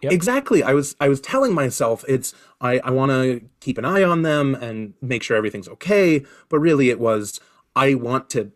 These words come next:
Speaker 2: like, scratch that bit of my brain that just wants to feel hate.
Speaker 1: Yeah.
Speaker 2: Like, I just, I, I want to feel that because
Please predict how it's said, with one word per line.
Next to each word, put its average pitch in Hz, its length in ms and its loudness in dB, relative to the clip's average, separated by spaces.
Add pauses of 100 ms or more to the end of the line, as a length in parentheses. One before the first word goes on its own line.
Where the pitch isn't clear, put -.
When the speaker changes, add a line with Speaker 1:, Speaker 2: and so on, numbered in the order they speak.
Speaker 2:
like, 110 280 -4
scratch 131 520 -6
that 123 300 -6
bit 120 140 0
of 113 100 -2
my 113 140 -4
brain 110 500 -8 (280)
that 117 120 -2
just - 240 -2
wants 110 320 -6
to 113 100 -6
feel 101 340 -8
hate. - 460 -12 (360)
Speaker 1:
Yeah. 196 340 -2
Speaker 2:
Like, 107 180 -2
I 131 60 0
just, 135 280 -2
I, 135 160 0
I 131 60 0
want 127 340 -2
to 135 100 -2
feel 160 360 0
that 117 260 -8
because 120 580 -8